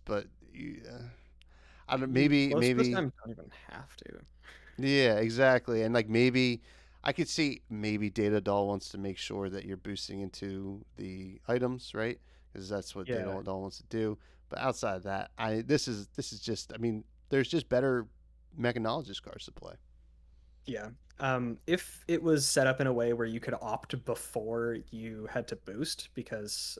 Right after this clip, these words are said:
Speaker 2: um, obviously, like, you declare the attack, you pay the costs, and then the card starts to resolve. So if I'm, if I'm correct,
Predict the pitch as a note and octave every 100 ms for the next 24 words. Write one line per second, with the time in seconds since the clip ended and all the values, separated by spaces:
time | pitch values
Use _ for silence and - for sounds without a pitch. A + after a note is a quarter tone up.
0 | - A2 G2+ G2 G#2 - _ _ _ _
1 | B2 A#2 - A2 G#2+ - - - _ B2+
2 | A#2 - D3 C3+ B2+ B2+ A2+ A#2 - A#2
3 | A2 A2+ G#2 - - A#2+ G#2+ G2+ G2 G2+
4 | - - G#2 G2+ A2 G#2 - F#2+ F#2+ G2+
5 | A#2 - - G2+ G#2 B2+ - A2+ G#2+ -
6 | _ - E3 E3 D#3 D#3 C#3 - C3 C#3
7 | A2 - -